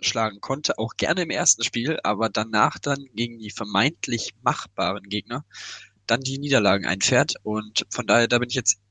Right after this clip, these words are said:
sehr gespannt, wie sie sich dann morgen gegen Russland schlagen,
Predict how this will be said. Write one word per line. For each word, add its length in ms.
sehr 220
gespannt, 440
wie 120
sie 140
sich 180
dann 160
morgen 320
gegen 220
Russland 400
schlagen, 420